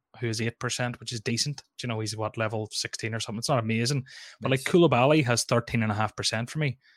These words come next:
Speaker 1: Di Lorenzo has, like, twelve percent. Trent has, like, twelve percent. I think I always put, I have two Trents. There's a wee, a wee brag. Um, I always put the higher X P one in D three and the lower X P one in, in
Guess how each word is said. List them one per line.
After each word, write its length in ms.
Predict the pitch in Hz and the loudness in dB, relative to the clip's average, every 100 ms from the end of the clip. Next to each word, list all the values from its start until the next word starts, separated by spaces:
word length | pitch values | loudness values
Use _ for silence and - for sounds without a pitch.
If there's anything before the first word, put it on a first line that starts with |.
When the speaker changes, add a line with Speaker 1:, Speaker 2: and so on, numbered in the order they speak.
| _ _ | _ _
Speaker 1:
Di 80 | 151 | 2
Lorenzo 460 | 160 117 117 147 123 | 4 4 4 2 2
has, 160 | 113 | 0
like, 120 | 110 | -4
twelve 280 | - 117 107 | -2 -2 -2
percent. 360 | 110 - 110 104 - | -2 -2 -2 -4 -4
Trent 280 | 131 135 - | 0 0 0
has, 160 | 135 | -4
like, 140 | 120 - | -4 -6
twelve 280 | - 110 | -2 -2
percent. 400 | - - 110 104 _ - - - - - _ _ | -4 -4 -4 -6 _ -20 -20 -20 -20 -20 _ _
I 100 | 151 | 2
think 400 | 170 175 143 131 _ - | 4 4 2 0 _ 0
I 160 | 147 170 | 4 6
always 240 | 165 139 | 6 4
put, 320 | - 139 135 | 2 0 0
I 80 | 143 | -2
have 100 | 147 | 0
two 200 | - 131 | 4 2
Trents. 540 | - 151 131 - - - | 4 2 2 -2 -6 -6
There's 160 | 120 120 | -2 0
a 40 | |
wee, 160 | 117 107 _ | -2 -4 _
a 60 | - | -6
wee 140 | 120 | -4
brag. 480 | 107 117 117 135 131 - - - _ - | -2 0 4 2 0 -10 -20 -20 _ 0
Um, 520 | 135 127 123 120 117 - | 4 4 4 0 -4 0
I 80 | 135 | 4
always 200 | 143 135 | 4 2
put 160 | 139 | -2
the 60 | 127 | 0
higher 300 | 117 123 120 | 2 2 2
X 180 | 120 - | 0 -2
P 200 | 131 131 | -2 0
one 180 | 139 | 0
in 100 | 123 | 0
D 180 | 110 113 | -2 -4
three 320 | - 123 131 | -4 -2 0
and 80 | 123 | 0
the 60 | 117 | -2
lower 240 | 123 131 | -2 0
X 160 | 131 135 | -2 -4
P 160 | - | -8
one 180 | 123 117 | -6 -4
in, 200 | 113 110 - | -6 -10 -12
in 200 | 110 | -14